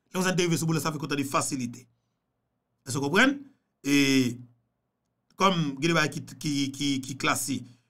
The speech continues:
top secret, et m capable de comprendre quelque part qui ça que fait.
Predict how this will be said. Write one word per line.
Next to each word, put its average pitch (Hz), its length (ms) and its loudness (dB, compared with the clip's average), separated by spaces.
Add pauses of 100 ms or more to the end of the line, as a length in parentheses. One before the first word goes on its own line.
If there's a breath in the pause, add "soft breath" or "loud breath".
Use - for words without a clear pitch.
(140)
top 131 140 -6
secret, 156 600 -2 (320 soft breath)
et 135 460 2
m 147 140 -6
capable 139 260 -2
de 123 40 -10
comprendre 143 320 -2
quelque 131 260 -4
part 151 360 0 (380 soft breath)
qui 151 100 -8
ça 143 160 -2
que - 80 -8
fait. 165 340 0